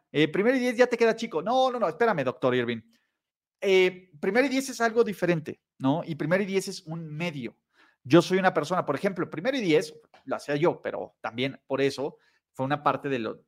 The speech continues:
pues es una forma diferente, ¿no? Tú esperas algo de una institución, tú esperas algo diferente de personas.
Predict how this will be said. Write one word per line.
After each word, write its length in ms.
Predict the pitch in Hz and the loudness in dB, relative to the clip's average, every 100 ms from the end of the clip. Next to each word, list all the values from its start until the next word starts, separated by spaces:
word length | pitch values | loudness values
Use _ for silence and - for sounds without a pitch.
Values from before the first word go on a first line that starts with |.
| _ | _
pues 220 | - 120 | -20 -10
es 160 | 165 - | -10 -10
una 260 | - 220 247 | -8 -4 -4
forma 460 | - 240 247 262 | -4 -4 -2 -2
diferente, 720 | 233 202 - 185 208 233 226 113 | -6 -10 -6 -4 -2 -4 -8 -8
¿no? 260 | 131 202 - | -8 -8 -8
Tú 80 | |
esperas 420 | 175 - 208 202 190 | -6 -4 -2 0 0
algo 260 | 180 185 | 0 0
de 180 | 160 131 | 2 0
una 300 | 131 151 160 | -2 -6 -6
institución, 840 | 135 123 - 131 - 135 202 139 - | -8 -12 -14 -12 -8 0 2 2 -6
tú 60 | |
esperas 360 | 113 - 120 - | -12 -4 -4 -2
algo 220 | 110 117 | -4 -2
diferente 460 | 120 113 117 107 113 | -4 -4 -4 -4 -4
de 80 | 113 | -4
personas. 480 | 180 302 233 117 | -4 -2 -2 -4